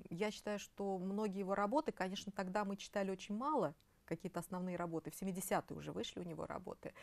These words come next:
Э, потом, читая его работы, я понимаю, насколько огромен его вклад. Мы ещё, наверное, сегодня,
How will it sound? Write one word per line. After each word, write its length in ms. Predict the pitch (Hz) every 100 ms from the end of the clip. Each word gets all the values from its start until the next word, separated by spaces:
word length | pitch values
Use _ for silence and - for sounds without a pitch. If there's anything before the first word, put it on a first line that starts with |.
| - - -
Э, 160 | 170 160
потом, 500 | 190 190 247 220 170
читая 360 | - - 180
его 180 | 175 175
работы, 460 | 180 190 254 294 202
я 120 | 185
понимаю, 680 | 190 196 196 233 240 226 -
насколько 840 | 165 185 185 - 226 208 - 196 180
огромен 720 | 185 170 185 208 226 214 196
его 260 | 196 180
вклад. 340 | 185 - 214 233
Мы 100 | 202
ещё, 240 | 202 - 202
наверное, 380 | 196 196 190 185 -
сегодня, 380 | 185 185 180